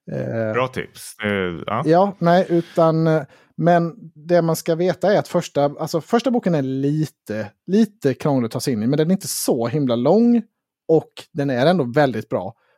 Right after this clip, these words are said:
Speaker 1: Och sen andra och tredje boken är liksom helt otroliga mästerverk som man liksom...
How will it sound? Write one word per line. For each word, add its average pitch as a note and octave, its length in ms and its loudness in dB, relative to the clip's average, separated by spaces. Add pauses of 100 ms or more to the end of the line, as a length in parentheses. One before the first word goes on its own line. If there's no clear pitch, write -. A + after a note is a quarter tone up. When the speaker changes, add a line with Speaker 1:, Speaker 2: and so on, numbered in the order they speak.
Speaker 1:
Och C#3+ 140 -6
sen A#2+ 200 0
andra D#3 460 2
och C3 160 -4
tredje B2+ 320 -2
boken B2+ 300 2
är G#2+ 120 -2
liksom G2+ 340 -8
helt G#2 480 -6 (140)
otroliga G#2 560 -2
mästerverk G2+ 580 -2 (500)
som A2 240 2
man G#2+ 320 2
liksom... G#2+ 400 -2